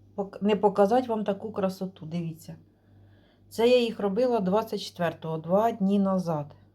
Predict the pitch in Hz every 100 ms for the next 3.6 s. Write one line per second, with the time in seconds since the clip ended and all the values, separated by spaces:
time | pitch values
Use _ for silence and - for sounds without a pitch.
0 | _ _ - - _ _ _ _ - _
1 | _ - 226 214 208 185 190 185 202 214
2 | 226 254 285 285 302 302 _ _ _ _
3 | _ _ - - - 107